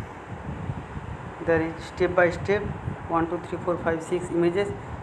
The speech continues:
You can get clearly how you can get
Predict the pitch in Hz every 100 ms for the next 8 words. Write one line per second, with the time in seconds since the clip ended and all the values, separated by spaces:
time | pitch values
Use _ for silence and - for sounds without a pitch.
0 | - 175 180 170 170 160 160 - - -
1 | - 190 190 185 208 214 - - - -
2 | - - - - - 175 202 403 - -
3 | - - 170 175 175 170